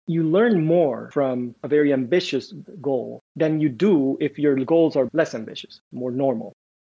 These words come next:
The failures and the, the stumblings teach you more so that you can rehash your plan and eventually get there.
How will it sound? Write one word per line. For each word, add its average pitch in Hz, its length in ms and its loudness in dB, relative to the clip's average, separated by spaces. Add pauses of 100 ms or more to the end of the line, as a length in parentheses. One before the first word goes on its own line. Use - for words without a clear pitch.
(120)
The 139 160 -4
failures 170 640 2
and 131 120 0
the, 131 80 4
the 127 160 -10
stumblings 135 800 0
teach 226 360 0
you 175 100 2
more 139 480 0 (160)
so 165 220 0
that 139 180 2
you 151 120 -4
can 143 180 -2
rehash 147 500 -2
your - 160 -14
plan 143 340 0 (380)
and 143 100 -4
eventually 139 380 -2
get 254 220 -2
there. - 240 -10